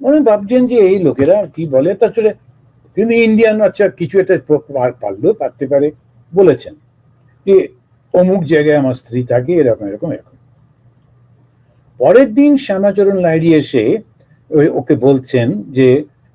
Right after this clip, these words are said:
"তোমার স্ত্রী ভালো আছেন, আমি ওকে দেখলাম বাড়ির সামনে উঠোনেতে চেয়ারে বসে বই পড়ছেন,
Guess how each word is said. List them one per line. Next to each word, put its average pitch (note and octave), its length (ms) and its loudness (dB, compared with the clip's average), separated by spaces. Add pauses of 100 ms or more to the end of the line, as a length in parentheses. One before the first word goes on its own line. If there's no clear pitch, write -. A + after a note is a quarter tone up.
(260)
"তোমার A#3 180 0
স্ত্রী G3+ 280 -4
ভালো D3+ 340 2
আছেন, C#3 320 0 (640)
আমি E3+ 180 2
ওকে F3 200 0
দেখলাম D3+ 580 0 (180)
বাড়ির C3 300 -2
সামনে C3+ 540 -2 (240)
উঠোনেতে C3+ 680 -2 (440)
চেয়ারে C3+ 400 2
বসে B2 320 -4
বই A2+ 300 -4
পড়ছেন, C#3+ 500 -4